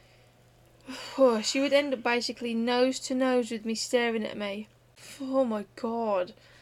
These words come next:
For what felt like hours, just watching her stare at me.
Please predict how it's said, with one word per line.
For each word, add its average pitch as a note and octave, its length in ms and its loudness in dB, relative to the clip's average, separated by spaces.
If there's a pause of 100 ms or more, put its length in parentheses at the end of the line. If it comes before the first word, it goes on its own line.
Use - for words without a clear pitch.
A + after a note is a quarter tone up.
(180)
For - 140 -4
what B3+ 200 6
felt A#3+ 200 2
like A3+ 180 -2
hours, G#3 420 -2
just - 280 -10
watching B3 300 -4
her A3+ 160 -6
stare G#3+ 400 -4
at - 80 -6
me. G3+ 260 -8